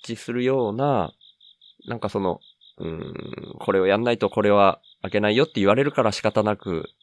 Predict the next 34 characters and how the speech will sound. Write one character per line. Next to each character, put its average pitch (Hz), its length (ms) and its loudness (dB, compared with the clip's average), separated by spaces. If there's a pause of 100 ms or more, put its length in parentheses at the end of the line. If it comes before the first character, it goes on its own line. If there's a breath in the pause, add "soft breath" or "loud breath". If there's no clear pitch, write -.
(120)
や 87 100 -6
る 110 160 2 (140)
み 98 120 -8
た 92 120 0
い 85 60 0
な 82 80 -4
の 76 360 -4 (220)
は 76 200 -8
す - 140 -14
ご 156 140 -2
く 92 180 -4 (320 loud breath)
順 110 180 -4
番 107 200 2
逆 104 320 -4
じ 135 60 0
ゃ 147 40 2
な 147 100 2
い 117 60 0
か 92 100 -2
な 82 100 0
っ - 80 -12
て 85 100 -8
い - 20 -12
う - 20 -12
感 90 160 -8
覚 87 220 -8
が 78 80 -6
そ 90 100 -8
の 87 100 -6
時 90 200 -12
に 87 140 -8
あ - 60 -4
っ - 40 -20 (260)
て、 226 260 2